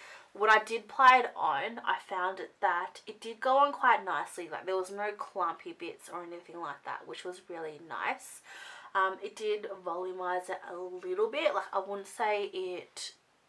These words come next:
volumized it a lot, but when you apply bit by bit, it did gradually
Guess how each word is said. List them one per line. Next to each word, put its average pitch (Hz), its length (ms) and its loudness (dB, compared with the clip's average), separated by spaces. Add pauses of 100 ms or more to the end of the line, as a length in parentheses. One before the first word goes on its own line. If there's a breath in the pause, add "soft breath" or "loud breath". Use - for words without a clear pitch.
(160)
volumized 175 720 0
it - 160 -8
a - 100 -4
lot, - 520 -4 (420 loud breath)
but 175 320 0
when 190 240 -8
you 190 80 -6
apply 185 560 2
bit - 220 -6 (180)
by 170 260 -2
bit, 165 220 -10
it - 100 -18
did 180 200 -8
gradually 165 840 -12